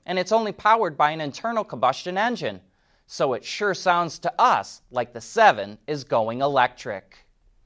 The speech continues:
Despite pandemic shutdowns and chip shortages, Rolls-Royce is enjoying the best sales in its one hundred and sixteen-year-old history.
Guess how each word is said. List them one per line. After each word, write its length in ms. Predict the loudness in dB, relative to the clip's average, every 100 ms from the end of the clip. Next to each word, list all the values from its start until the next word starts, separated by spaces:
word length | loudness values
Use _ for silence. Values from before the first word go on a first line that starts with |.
| _ _ _ _ -10
Despite 680 | -8 -8 4 4 4 -2
pandemic 640 | -12 -6 -6 2 2 2 -8
shutdowns 720 | 0 0 0 -2 0 -2 -8
and 160 | -12
chip 280 | -2 -2 -2
shortages, 760 | -4 -4 -2 -4 -4 -4 -4 _ _ _ _ -4
Rolls-Royce 800 | -2 0 -4 -4 -2 -2 -2
is 140 | -8 -8
enjoying 520 | -10 -6 -4 -4 -4
the 80 | -6
best 480 | -6 -2 -2 -2 -8
sales 420 | -4 -2 -4 -6
in 120 | -8
its 180 | -8 -8
one 140 | -8
hundred 400 | -6 -8 -6 -6
and 120 | -10
sixteen-year-old 1080 | -10 -10 -12 -12 -14 -10 -8 -6 0 0 2
history. 640 | 0 -2 -4 -6 -6 -6